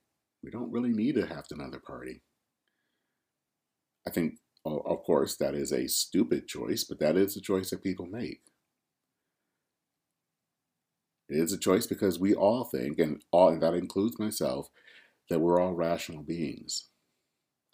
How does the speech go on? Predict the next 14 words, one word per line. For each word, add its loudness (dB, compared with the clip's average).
But 2
the 4
thing 4
about 2
parties 4
when 0
they 6
become 0
a -4
liberal -2
is -6
that -8
they 0
stop -8